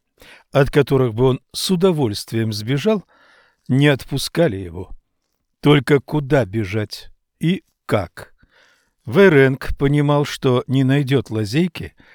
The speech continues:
пока не наступит финал трагедии двух долин. Только в этом случае откроется проход. Теперь, не торопясь,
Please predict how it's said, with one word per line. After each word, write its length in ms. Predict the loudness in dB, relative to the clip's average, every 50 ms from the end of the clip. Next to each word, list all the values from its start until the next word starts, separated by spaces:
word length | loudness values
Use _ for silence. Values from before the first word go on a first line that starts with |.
| _ _ _ _ _
пока 460 | 0 2 2 4 4 4 4 4 2 0
не 180 | 0 0 2
наступит 720 | 2 2 2 2 0 0 0 0 0 2 0 -2 -4 -4 -12 -20
финал 500 | -14 -6 -2 0 2 2 2 2 0 -2
трагедии 800 | -2 0 0 2 2 0 0 -2 -2 -2 -2 -2 -2 -2 -4 -6 -10 -20 _ _ _ _
двух 440 | -6 -2 0 2 2 2 0 0 0
долин. 420 | 0 0 0 0 -4 -6 -10 -16 _ _ _ _ _ _ _ _ _ _ _ _ _ _ 2
Только 420 | 4 4 4 4 2 -2 -2 0
в 60 | 0
этом 320 | -2 -2 0 -2 -2 -2 -4
случае 640 | -6 -4 -2 -2 -2 -2 -4 -4 -4 -4 -4 -6 -10 _ _ _ _ _
откроется 800 | 0 0 0 0 -4 -2 0 0 0 0 -2 -4 -6 -6 -6 -8
проход. 540 | -6 -8 -8 -6 -8 -10 -10 -10 -12 -18 -20 -20 _ _ _ _ _ _ _ _ _ _ _ _ _ _ _ _ _ _ _ _ _ _ _ _ _ _ _ _
Теперь, 500 | 2 4 4 4 4 2 0 0 0 0
не 140 | 0 -2
торопясь, 880 | 0 2 2 4 4 2 2 2 2 2 2 2 -2 -6 -8 -12 -14